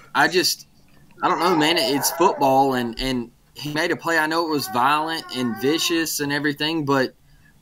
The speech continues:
w-, what's he supposed to do in that position? And, and I just feel like as a defender in today's game, man, it, it's just really, really difficult,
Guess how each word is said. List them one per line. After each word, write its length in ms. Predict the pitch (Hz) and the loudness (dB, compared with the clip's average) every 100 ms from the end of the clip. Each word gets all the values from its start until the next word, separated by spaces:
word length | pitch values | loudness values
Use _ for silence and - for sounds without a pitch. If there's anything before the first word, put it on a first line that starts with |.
| - | -8
w-, 240 | 131 135 | -6 0
what's 220 | 160 202 | 2 2
he 100 | 220 | 0
supposed 320 | 202 - 196 185 | -2 0 -2 2
to 80 | |
do 140 | 165 180 | 4 4
in 80 | 180 | 2
that 200 | 170 147 | -2 -2
position? 640 | 156 165 190 - 95 82 - - | -2 0 0 -2 -6 -10 -16 -6
And, 260 | 117 113 | -4 -2
and 320 | - 123 117 - _ - _ - | -2 -2 -2 -4 _ -20 _ -2
I 140 | 135 | 0
just 240 | 170 185 - | 2 0 2
feel 140 | 185 | 2
like 240 | 170 156 | 2 2
as 160 | 151 139 | 0 -2
a 60 | 127 | -2
defender 600 | 117 - 151 180 175 156 | -4 -4 -2 0 0 0
in 140 | 143 | 0
today's 480 | 127 123 147 147 113 | -2 -2 0 0 0
game, 340 | 120 151 143 | -4 -2 -2
man, 320 | 120 131 123 - | -2 -2 -4 -8
it, 220 | - 87 - - | -10 -10 -10 -4
it's 300 | 127 127 - | -2 -2 0
just 240 | 156 - | 0 0
really, 400 | 110 120 147 151 | 0 2 4 2
really 360 | 123 139 143 120 | 2 2 2 -2
difficult, 720 | - 123 143 123 117 110 - | 0 0 0 -4 -2 -2 -4